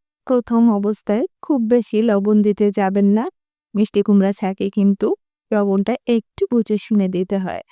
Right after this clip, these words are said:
তাই প্রথম পর্যায়ে একটু লবণ দিয়ে পরবর্তীতে চেক করে আবার লবণ দিবেন। ঢাকনা দিয়ে আমি কিছু সময় রান্না করে নিব। দেখুন, এই পর্যায়ে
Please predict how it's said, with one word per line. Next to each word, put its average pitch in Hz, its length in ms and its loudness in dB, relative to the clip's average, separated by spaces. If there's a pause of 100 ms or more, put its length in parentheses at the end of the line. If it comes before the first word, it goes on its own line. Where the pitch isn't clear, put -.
(440)
তাই 190 200 -2 (160)
প্রথম 262 400 0
পর্যায়ে 269 440 2
একটু - 300 -4
লবণ 240 420 2
দিয়ে 220 200 0 (260)
পরবর্তীতে 202 580 -2 (100)
চেক 220 220 0 (120)
করে 226 240 0 (240)
আবার 196 320 0
লবণ 208 400 0
দিবেন। 180 280 -2 (520)
ঢাকনা 240 440 -2
দিয়ে 311 300 0
আমি 220 260 2 (380)
কিছু 226 280 -4
সময় 220 400 0
রান্না 214 360 2
করে 196 280 -4
নিব। 190 240 -2 (1080)
দেখুন, 214 420 0 (260)
এই 302 240 0
পর্যায়ে 277 440 -2